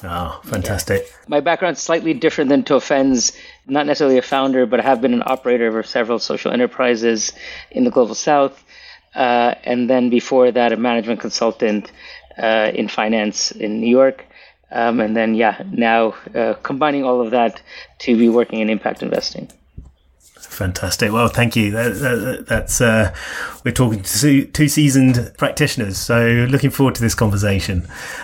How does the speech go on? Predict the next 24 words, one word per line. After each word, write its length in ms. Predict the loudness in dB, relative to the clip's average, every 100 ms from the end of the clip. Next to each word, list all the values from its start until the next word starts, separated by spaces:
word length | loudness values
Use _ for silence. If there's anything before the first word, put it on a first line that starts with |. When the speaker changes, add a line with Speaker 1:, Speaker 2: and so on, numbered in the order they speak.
| -2
Speaker 1:
To 100 | 0
start 260 | 4 4 4
with, 280 | 0 -2 -6
set 180 | -2 0
the 60 | 0
scene 380 | 4 6 6
for, 340 | 4 2 2 0
for 140 | -2
Africa 760 | -2 -2 -2 0 0 2 0 0
and, 380 | 2 6 6 4
and 200 | 2 2
how, 520 | 2 4 4 4 0
from 120 | 0 0
a 80 |
climate 500 | 0 -4 0 0 0
tech 260 | -2 -4 -2
perspective, 680 | -4 -2 -2 -4 -4 -2 -2
it's 240 | -2 -4
expected 580 | -4 -4 -4 -2 -4 0
to 440 | 2 4 4 4 0 -8 -14 -8 -2
bear 520 | -2 0 2 2 2
the 100 | 0
brunt 560 | 0 2 4 2 2
of 520 | 0 2 0 -2 -6